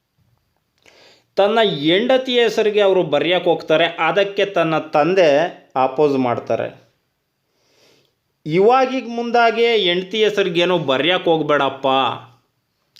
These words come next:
ಮುಂದೆ ಅವು ಸರಿ ಬರೋದಿಲ್ಲ" ಅನ್ನೋ ಮಾತನ್ನ ಹೇಳ್ತಾರೆ. ಹೌದು, ನಿಜ, ಅದು, ಅದು ರಿಯಾಲಿಟಿ ಕೂಡ. ಗಂಡನ, ಆ, ಹೆಸರಲ್ಲಿದ್ರೆ ಹೆಂಡ್ತಿಗೆ ಸಿಕ್ಕೇ ಸಿಗುತ್ತೆ ತಾನೇ. ಹೆಂಡ್ತಿ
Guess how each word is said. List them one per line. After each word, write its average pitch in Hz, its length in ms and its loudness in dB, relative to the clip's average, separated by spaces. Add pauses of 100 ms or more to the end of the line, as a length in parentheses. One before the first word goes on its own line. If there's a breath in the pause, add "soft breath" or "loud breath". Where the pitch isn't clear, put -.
(340 soft breath)
ಮುಂದೆ 190 260 2
ಅವು 175 240 4
ಸರಿ 156 420 2
ಬರೋದಿಲ್ಲ" 147 640 2
ಅನ್ನೋ 131 200 -2
ಮಾತನ್ನ 123 520 -4
ಹೇಳ್ತಾರೆ. 113 480 -4 (380 soft breath)
ಹೌದು, 220 320 2
ನಿಜ, 214 240 0
ಅದು, 190 280 2 (520 loud breath)
ಅದು 151 520 2
ರಿಯಾಲಿಟಿ 196 640 0
ಕೂಡ. 214 220 0 (1000)
ಗಂಡನ, 151 580 0 (560 loud breath)
ಆ, 170 400 0
ಹೆಸರಲ್ಲಿದ್ರೆ 196 760 4
ಹೆಂಡ್ತಿಗೆ 165 420 0
ಸಿಕ್ಕೇ 196 480 -2
ಸಿಗುತ್ತೆ 196 440 2
ತಾನೇ. 190 320 0
ಹೆಂಡ್ತಿ 175 640 0